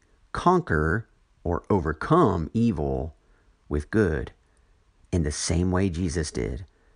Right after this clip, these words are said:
all the way to death, even death on a cross, praying for the forgiveness of those who nailed him there, so that he took nothing but purity to the grave and was able to raise up victorious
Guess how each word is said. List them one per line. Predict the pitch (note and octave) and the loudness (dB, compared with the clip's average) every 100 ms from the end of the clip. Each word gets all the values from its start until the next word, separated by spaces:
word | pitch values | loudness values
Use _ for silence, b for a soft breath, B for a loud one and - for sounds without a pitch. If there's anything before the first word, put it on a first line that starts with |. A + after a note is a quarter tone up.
| _ _ _ _ - | _ _ _ _ 0
all | F2 G2+ | 4 6
the | A#2 | 4
way | A2 A2+ | 4 4
to | - | 2
death, | A2+ F2+ D2+ D#2+ - - _ _ _ _ | 0 0 0 -2 -6 -18 _ _ _ _
even | F#2+ F#2 G#2 | 0 2 2
death | G2 G2+ - | 2 0 2
on | G#2 | 0
a | |
cross, | G2+ - E2 D2 D2+ - - b b b b | -2 0 0 0 -4 -10 -18 b b b b
praying | - - G#2 G#2 A2 A2+ | -2 2 4 4 0 -2
for | - F#2 | -2 0
the | E2+ | 0
forgiveness | - E2 D#2+ G2 A2 G#2+ - | 0 0 2 2 2 0 2
of | G#2 | 0
those | F2+ F#2 F2+ - | 2 0 0 -2
who | F2+ | -2
nailed | E2+ E2 E2+ | 0 0 -2
him | F2 F2+ | -2 -2
there, | D#2 C#2+ C2+ D#2 b b b b - | -2 -2 -2 -4 b b b b -10
so | - G#2 | -2 2
that | D#2 E2 | 2 -2
he | - F#2 | -4 -4
took | D#2+ - D#2 - | -4 -2 -2 0
nothing | E2+ F2+ F#2+ - D#2 D2+ B B | 0 2 2 2 -4 -4 B B
but | - E2 | -2 -2
purity | - - F2+ F2 F2 | 0 0 2 2 -2
to | - | -2
the | F2 | -2
grave | D#2+ D2+ C2+ A#1 - B B B | 0 0 -2 -4 -8 B B B
and | - E2+ | -2 0
was | D#2+ | 2
able | E2 D#2+ D#2+ | 0 0 -2
to | F#2+ | -2
raise | E2 E2 D#2 | 0 0 0
up | E2+ D#2+ | -2 -2
victorious | D#2+ F2 - - A2+ G2+ E2+ C#2+ - | -2 -4 -4 -2 0 2 0 -4 -6